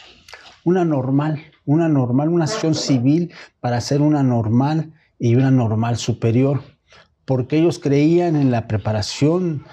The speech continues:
eh, constante del magisterio, y lo hicieron sin fines de lucro. Consiguieron un permiso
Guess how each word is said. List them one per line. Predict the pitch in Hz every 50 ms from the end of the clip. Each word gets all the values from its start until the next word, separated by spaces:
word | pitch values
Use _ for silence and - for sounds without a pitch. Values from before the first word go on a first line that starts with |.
| - - - _ _
eh, | - - 110 107 104 98 98 - -
constante | - 120 120 98 - - - 123 127 151 170 170 170 - 139
del | 123 120 113
magisterio, | 113 107 98 - - 101 - - - 127 127 123 127 139 165 170 170 - _ _ _ _ _ _ _ _ _ _ _ - -
y | 180 208 202
lo | 208 202
hicieron | - - 196 190 202 202 196 180 - - -
sin | - - - 143 139 -
fines | - 185 196 190 175 160
de | 160
lucro. | 151 175 196 185 - 170 165 143 131 - - _ _ _ _ _ _ - - - - - - -
Consiguieron | - 135 127 107 - 131 131 139 156 160 160 156 151
un | 143 139 131 131 139 139 139 143 -
permiso | 127 117 113 117 123 135 127 - - 131 120 113 92 -